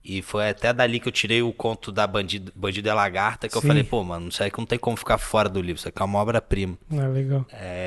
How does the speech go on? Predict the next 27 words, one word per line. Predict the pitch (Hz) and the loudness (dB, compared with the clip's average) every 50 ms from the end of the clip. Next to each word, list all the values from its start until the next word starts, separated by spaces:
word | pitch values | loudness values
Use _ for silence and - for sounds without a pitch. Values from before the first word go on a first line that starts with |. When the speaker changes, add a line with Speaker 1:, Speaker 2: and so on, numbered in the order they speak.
| 90 90 | -6 -6
Speaker 1:
É, | 90 90 90 90 90 90 87 87 87 85 85 82 73 71 73 - _ - _ _ _ _ _ _ _ _ _ _ _ _ _ _ - - | -6 -4 -4 -4 -4 -4 -4 -4 -4 -6 -6 -8 -10 -14 -16 -18 _ -20 _ _ _ _ _ _ _ _ _ _ _ _ _ _ -10 -4
e | 123 117 113 | 2 4 6
aí | 107 107 110 113 117 | 6 6 6 6 4
a | 120 | 2
gente | 110 127 123 - - - - - | 2 2 0 0 -2 -2 -10 -20
foi | - - - 123 | -8 2 2 2
muita | 117 117 123 - - | 4 2 -2 -4 -4
entrevista, | 127 - 139 135 113 107 120 135 151 160 147 - - - 160 160 156 151 - | -2 0 2 2 2 0 -2 -2 0 2 2 2 4 4 4 4 4 0 -2
fui | - - 135 139 | -2 4 6 8
atrás | 139 139 - 135 127 131 131 | 8 8 8 8 6 6 6
da | 127 127 | 6 4
galera | 120 127 120 120 123 131 131 | 4 4 4 6 6 6 6
que | 127 - 117 | 4 0 -2
tinha | - - - 131 131 135 | 0 0 0 0 0 2
passado | - 127 120 - - - 123 120 123 107 117 117 104 - - | 4 4 4 6 6 6 6 6 6 6 2 -6 -6 -6 -2
pela | - 117 113 113 | 0 4 4 4
vida | 107 101 117 110 117 107 | 4 2 2 2 2 2
dele. | 90 101 110 120 135 139 135 135 135 135 - _ _ _ _ _ _ _ _ _ _ - - | 2 2 2 2 2 0 -2 -4 -8 -8 -10 _ _ _ _ _ _ _ _ _ _ -16 -4
É, | - 101 101 104 104 101 98 | 2 4 6 6 6 6 4
quem | - - 117 | 2 0 0
eu | 120 120 | 0 0
consegui, | - 135 123 - - 120 95 104 120 135 147 143 131 120 | -2 -2 -2 0 -2 -2 -2 -4 -4 -2 -4 -4 -6 -8
não | 113 107 113 117 123 | -8 -4 -4 -4 -4
todo | - - 127 117 113 | -4 -4 -4 -4 -2
mundo, | 107 110 117 127 139 135 135 | -2 -2 -2 -2 -2 -2 -2
né, | 117 113 117 120 | 0 2 2 4
obviamente. | 110 101 95 92 - 104 98 98 101 110 123 127 - - - - 127 123 - | 4 4 2 2 -2 -2 -2 0 -2 -2 -2 -2 0 -2 -2 0 -2 -6 -6